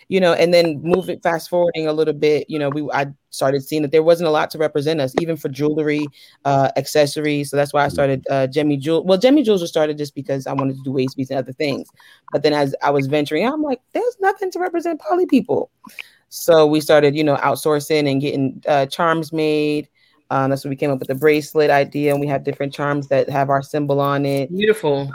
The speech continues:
Speaker 1: Um, and it's
Speaker 2: So
Speaker 1: just,
Speaker 2: beautiful.
Speaker 1: we wanna take it even further. We have Poly Sexy Cool with our website is coming soon with our merch, um, with our
Speaker 2: <clears throat>
Speaker 1: poly, uh, t-shirts.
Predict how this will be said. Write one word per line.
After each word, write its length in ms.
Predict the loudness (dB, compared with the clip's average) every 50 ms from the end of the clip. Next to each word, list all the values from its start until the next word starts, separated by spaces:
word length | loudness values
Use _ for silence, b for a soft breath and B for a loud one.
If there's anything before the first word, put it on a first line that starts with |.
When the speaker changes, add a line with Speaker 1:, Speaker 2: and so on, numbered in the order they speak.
| -12 -12 -6 -4
Speaker 1:
Um, 300 | -2 -2 -2 -2 -4 -8 -12 _ _ _
and 140 | 0 2 2
it's 120 | 2 2
Speaker 2:
So 60 | 0
Speaker 1:
just, 120 | 0 0 -2
Speaker 2:
beautiful. 440 | -8 -6 -4 -6 -6 -6 -6 -10 _ _ _ _ _ 0
Speaker 1:
we 120 | 0 4
wanna 260 | 6 6 6 4 4
take 240 | 2 2 0 0 2
it 60 | -2
even 180 | 0 0 0 0
further. 300 | 4 4 6 6 6 4
We 100 | 2 2
have 160 | 2 2 0
Poly 240 | 0 2 2 2 2
Sexy 300 | 0 -4 -6 -6 -10 -10
Cool 260 | -4 -2 -2 -2 0
with 140 | -2 -4 -4 _ -2
our 100 | -2 2
website 340 | 2 0 0 2 -2 -2 -2
is 60 | -2
coming 220 | -6 -4 -4 -4 -6
soon 300 | -4 -4 -2 0 0 -2
with 120 | -2 0
our 100 | 0 0 0
merch, 440 | 2 2 2 0 0 -2 -8 -18 b b b b b b b b _
um, 340 | -4 -2 -2 -2 -2 -2 -2
with 100 | 0 0
our 80 | 0 -2
Speaker 2:
<clears throat> 40 | 0
Speaker 1:
poly, 380 | 0 0 2 2 2 0 0
uh, 220 | 0 2 0 0 -2
t-shirts. 760 | -2 -4 -4 -4 2 4 6 8 8 8 6 4 0 -10